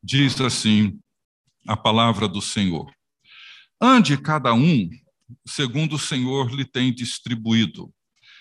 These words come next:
cada um conforme Deus o tem chamado. É assim que ordeno a todas as igrejas. Foi alguém chamado estando circunciso? Não desfaça a circuncisão."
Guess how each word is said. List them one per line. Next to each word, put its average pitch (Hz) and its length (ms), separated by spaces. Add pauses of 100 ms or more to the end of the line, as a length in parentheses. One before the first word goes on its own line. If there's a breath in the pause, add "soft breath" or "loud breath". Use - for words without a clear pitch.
(260 soft breath)
cada 220 260
um 202 180
conforme 180 1200
Deus 131 500
o 135 80
tem 135 260
chamado. 113 800 (1080)
É 127 80
assim 175 540
que 190 180
ordeno 123 560
a 113 60
todas 131 500
as 120 160
igrejas. 92 720
Foi 240 160
alguém 180 320
chamado 110 640
estando 107 420
circunciso? 180 920 (880 soft breath)
Não 214 240
desfaça 170 640
a - 20
circuncisão." 127 960